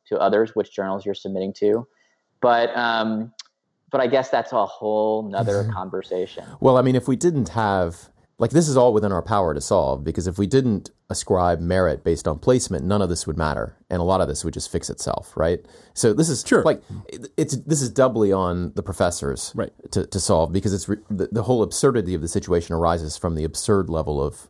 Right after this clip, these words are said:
Speaker 2: of, uh, uh, of, of stock that we
Speaker 3: Uh,
Speaker 2: place in placement. Uh, but let me just say this too, Joe, uh, on your s-, specific suggestion. And when I said that this would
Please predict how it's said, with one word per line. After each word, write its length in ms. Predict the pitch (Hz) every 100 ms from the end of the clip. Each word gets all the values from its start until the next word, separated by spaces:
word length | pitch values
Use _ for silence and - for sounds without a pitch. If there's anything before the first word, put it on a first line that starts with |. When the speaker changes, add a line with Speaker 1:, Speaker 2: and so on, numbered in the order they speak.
| -
Speaker 2:
of, 340 | 85 76 92 -
uh, 260 | 76 71 - _ - - - - _ _
uh, 120 | - 82
of, 340 | 78 78 - -
of 140 | 73
stock 340 | - 92 80 -
that 80 |
we 80 | 82
Speaker 3:
Uh, 80 | 151
Speaker 2:
place 240 | 90 82
in 140 | 82 73
placement. 420 | 151 147 - -
Uh, 80 | 113
but 160 | 117
let 80 | 143
me 80 | 170
just 140 | 147
say 100 | 143
this 220 | 127 127 -
too, 160 | 120
Joe, 300 | 78 76 73
uh, 200 | - 90 85
on 160 | - 95
your 100 | 98
s-, 120 | 107 - -
specific 500 | - - 107 120 -
suggestion. 580 | - 80 76 73 - 78
And 100 | 92
when 80 |
I 60 | 117
said 240 | 107 147
that 160 | 117 -
this 180 | 104 -
would 180 | 87